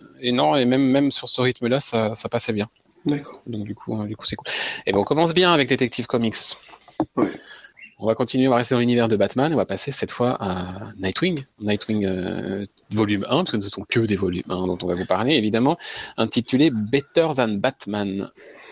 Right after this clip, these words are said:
Speaker 2: Alors là, c'est les numéros un à quatre, sept à huit, hein. Il n'y a pas les numéros cinq à six qui font partie du crossover, euh, Night of the Monster Main, qui se joue avec Batman. Euh, donc au niveau du synopsis, bah là, c'est, c'est, c'est, c'est Dick Grayson qui revient à ses premières amours, hein. C'est-à-dire que, bah, il reprend son costume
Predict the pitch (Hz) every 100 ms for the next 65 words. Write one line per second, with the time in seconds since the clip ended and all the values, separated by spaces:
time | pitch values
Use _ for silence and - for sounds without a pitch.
0 | - - - - - - - 127 135 -
1 | 135 127 127 120 117 - 156 151 135 135
2 | 143 139 - - 127 117 117 160 160 123
3 | 117 117 127 123 120 117 120 - 147 143
4 | 131 - 143 - - - - 143 139 135
5 | 135 139 131 - 131 131 131 127 123 120
6 | 123 135 123 117 113 110 - 117 131 165
7 | 175 - - - - - - 110 110 120
8 | 113 113 113 117 135 170 175 - - -
9 | - - - 110 110 107 104 104 113 113
10 | 123 131 131 123 131 127 - - 101 107
11 | 120 - - 107 - 104 101 107 - 110
12 | 101 98 95 92 92 131 127 147 135 139
13 | 151 147 - 120 120 139 135 113 120 120
14 | 120 143 147 131 113 120 - 110 104 101
15 | 98 131 131 135 - 147 147 135 139 123
16 | - 147 113